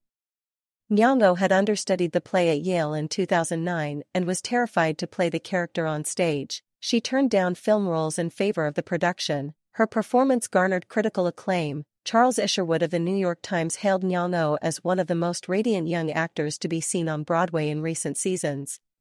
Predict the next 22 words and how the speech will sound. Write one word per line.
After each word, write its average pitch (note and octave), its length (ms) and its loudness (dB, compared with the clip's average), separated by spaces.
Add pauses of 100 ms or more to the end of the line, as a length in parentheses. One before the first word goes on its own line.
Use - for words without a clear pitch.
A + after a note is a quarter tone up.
(100)
and G#3+ 160 4
added A#3 280 2
that F3+ 160 4
she F#3+ 160 0
shines G3+ 460 0
with F3+ 120 -4
a E3+ 60 2
compassion E3+ 680 -2
that D#3+ 140 -2
makes F#3 260 -2
us F3 120 0
see G#3+ 220 0
beyond F#3 420 0
the D#3+ 100 -4
suffering D#3 460 -2
to E3 100 -6
the E3 140 0
indomitable E3+ 580 0
humanity E3 640 -2
of D#3 120 -4
its - 180 -6
characters. D#3+ 800 -4